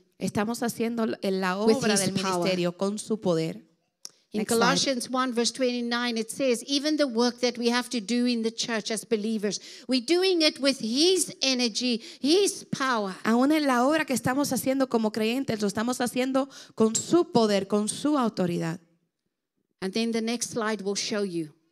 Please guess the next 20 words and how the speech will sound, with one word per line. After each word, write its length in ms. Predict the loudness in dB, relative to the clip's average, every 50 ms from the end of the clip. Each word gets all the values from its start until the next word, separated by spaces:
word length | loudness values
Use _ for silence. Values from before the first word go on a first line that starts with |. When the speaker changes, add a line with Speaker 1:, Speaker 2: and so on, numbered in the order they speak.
| -2
Speaker 1:
Y 80 | 0 0
el 100 | 0 2
próximo 500 | 0 0 0 0 -2 -4 -2 0 0 0
dice, 420 | 0 0 -2 -4 -6 -8 -10 -10 -10 -10 -6
Speaker 2:
God 240 | -4 -2 -2 -2 -2
has 140 | -2 -4 -4 -4
opened 320 | -4 -4 -4 -4 -6 -6 -6
great 280 | -6 -6 -6 -6 -4
doors. 300 | -4 -2 -2 -2 -4 -4
During 320 | -2 0 0 0 0 -2 -4
covid, 440 | -2 0 0 0 0 0 -2 -2
we 120 | -2 -2 0
were 160 | 0 -2 -4 -4 -4
able 300 | -4 -4 -4 -4 -6 -6
to 120 | -8 -10
create 500 | -10 -6 -6 -4 -2 0 0 0 -2 -4 -8 -18 -18 -10 -4
more 360 | 0 0 2 2 2 0 0
than 200 | 2 2 2 2
a 40 | 0
thousand 760 | -2 -4 -4 -2 0 2 2 2 0 -2 -2 -2 -2 -2 -2